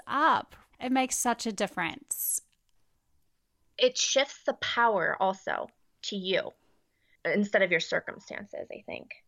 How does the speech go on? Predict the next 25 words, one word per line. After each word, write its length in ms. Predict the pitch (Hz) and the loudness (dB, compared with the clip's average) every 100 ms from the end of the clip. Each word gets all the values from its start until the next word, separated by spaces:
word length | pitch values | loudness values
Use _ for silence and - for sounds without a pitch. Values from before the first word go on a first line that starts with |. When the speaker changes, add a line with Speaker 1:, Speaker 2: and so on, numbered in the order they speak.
| _ _ - | _ _ -6
Speaker 1:
Oh. 80 | 214 | 0
Speaker 2:
when 380 | 202 180 180 - _ | 2 2 0 -4 _
you 300 | - 190 180 | -4 0 2
do 260 | 180 196 180 | 4 4 4
have 240 | - 156 | 0 -4
those 300 | - - - | -6 -10 -12
tools. 540 | - - 82 85 - _ _ _ _ _ _ _ _ _ _ 220 | -4 0 0 -2 -6 _ _ _ _ _ _ _ _ _ _ -2
Speaker 1:
That 200 | 247 240 | 0 0
is, 320 | 233 208 - - | 0 -4 -8 -6
I'm 120 | 226 | -4
just 180 | 208 - | 0 0
like, 160 | 208 226 | 0 -4
whoa, 540 | 214 196 196 220 240 - | -2 0 2 0 -2 0
I'm 160 | 254 254 | 4 6
a 60 | |
little 180 | 285 269 | 8 8
mind 300 | 254 233 240 | 6 4 6
blown, 320 | 240 214 208 | 4 6 4
because 320 | 233 247 269 | -2 -2 0
that 200 | - 262 | 4 4
is 120 | 254 - | 6 4
such 420 | - 226 - - | 4 2 2 -4
a 60 | |
powerful 640 | 262 214 233 226 220 226 214 | -2 2 4 4 2 -4 -2
statement. 760 | - 226 190 - 208 196 - | 0 0 0 0 -2 -2 -4